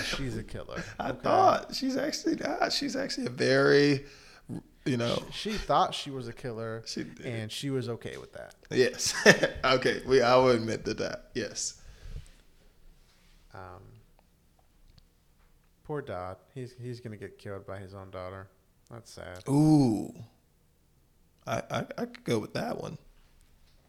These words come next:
Speaker 1: Yeah, that's what I said. And then, and then Bear, you know,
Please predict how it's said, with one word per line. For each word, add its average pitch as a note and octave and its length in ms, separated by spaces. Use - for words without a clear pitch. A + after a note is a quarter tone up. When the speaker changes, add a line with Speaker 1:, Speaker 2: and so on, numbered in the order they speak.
Speaker 1:
Yeah, D#3 140
that's C#4 260
what C4 120
I - 20
said. B2+ 580
And C3+ 140
then, C3+ 180
and D3 80
then C#3 140
Bear, D3+ 560
you A#2+ 100
know, G#2+ 160